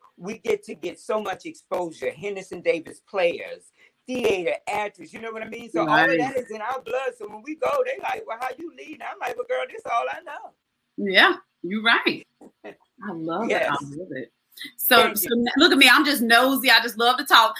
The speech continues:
Speaker 2: So now you're in D C. So what, what are some pointers, maybe for some people that may be watching now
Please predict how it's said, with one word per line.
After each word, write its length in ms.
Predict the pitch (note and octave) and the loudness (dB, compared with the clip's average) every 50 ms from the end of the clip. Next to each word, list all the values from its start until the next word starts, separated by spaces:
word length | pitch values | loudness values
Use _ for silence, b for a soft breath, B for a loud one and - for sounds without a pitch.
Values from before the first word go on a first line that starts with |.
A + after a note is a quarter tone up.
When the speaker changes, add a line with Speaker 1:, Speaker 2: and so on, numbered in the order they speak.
| B B | B B
Speaker 2:
So 220 | - - C#4 C4 | 0 2 2 4
now 320 | B3+ B3+ C4 C4 C#4 D4+ E4+ | 4 6 6 8 8 8 8
you're 200 | D#4+ E4 D#4+ D4 | 6 6 6 4
in 200 | C4+ B3 G#3+ F#3+ | 4 2 -2 -6
D 220 | A#3+ A#3 A3 A3 | -6 -8 -8 -8
C. 600 | - - - - D4 C#4+ C#4+ C#4+ C#4+ C#4+ C4+ - - - | -8 -8 -6 -2 0 2 2 2 2 0 -2 -4 -10 -8
So 320 | - - E4+ D4+ C#4+ B3+ | 0 4 6 6 6 4
what, 340 | A#3+ - C#5 C#5+ - C4 C4 | 0 0 0 0 0 -4 -6
what 140 | A#3 F4 - | -4 2 2
are 140 | D#5+ D#5 - | 2 2 2
some 220 | - F4+ D#4 - - | 0 -2 -2 -2 -2
pointers, 460 | G4+ F4+ F4 D#4 C4 A3+ G3+ G3+ - A#3+ | 2 4 4 4 4 2 0 -6 -6 0
maybe 320 | B3+ C#4+ E4+ E4+ G4 - - | 2 2 2 0 -4 -8 -4
for 140 | D#4+ D4 C#4+ | -4 -4 -4
some 240 | C#4+ - D4+ C#4 - | -2 -4 -6 -8 -4
people 260 | E4 D#4 - C4 - | -6 -6 -6 -6 -4
that 160 | A#3+ A#3 A3+ | -4 -4 -2
may 140 | A#3+ B3 C4 | 0 -2 -2
be 100 | B3+ C4 | -2 -6
watching 540 | B3 G#3+ A3+ A3+ A3+ A#3 - - G3+ G3+ G3+ | -6 0 4 4 4 4 2 -4 -8 -8 -4
now 440 | G#3 G#3+ A3 G#3+ G3+ F#3+ F#3 F3+ - | -2 0 2 4 4 2 2 -2 -6